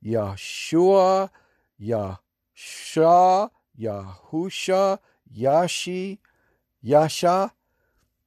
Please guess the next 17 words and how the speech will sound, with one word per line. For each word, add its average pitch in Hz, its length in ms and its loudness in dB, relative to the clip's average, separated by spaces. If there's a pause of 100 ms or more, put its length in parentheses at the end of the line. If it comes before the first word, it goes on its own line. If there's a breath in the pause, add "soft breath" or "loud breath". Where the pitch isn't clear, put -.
(880)
and 156 320 0
just 147 300 2
the 156 80 -2
short 139 320 0
version, 139 420 -4
Yah, 220 320 0
which 127 240 0
is 120 180 -2 (120)
in 170 240 -4
Strong's 139 500 -2
Dictionary, 135 480 -4 (100)
H 170 280 0
thirty-four 113 1040 0 (640)
sixty-seven, 156 1080 0
Yahshua, 143 760 -4 (580)
H 139 460 -8
thirty-four 117 960 -2